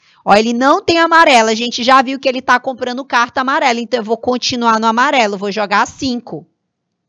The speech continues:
Olha, acabou de comprar outra amarela, não tem, ó, ele não tinha, vou continuar no, no amarelo. Três,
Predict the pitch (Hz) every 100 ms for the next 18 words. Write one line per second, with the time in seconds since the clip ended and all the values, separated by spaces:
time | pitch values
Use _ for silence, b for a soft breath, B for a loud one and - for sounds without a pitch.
0 | _ - B B B B B 185 226 240
1 | 240 247 214 285 - 302 - 262 254 262
2 | 277 262 285 269 240 214 185 208 269 -
3 | 269 240 208 185 196 214 285 - - 254
4 | 220 196 220 226 220 226 214 202 214 254
5 | 311 349 240 254 240 269 254 202 180 -
6 | 233 220 220 247 285 - - -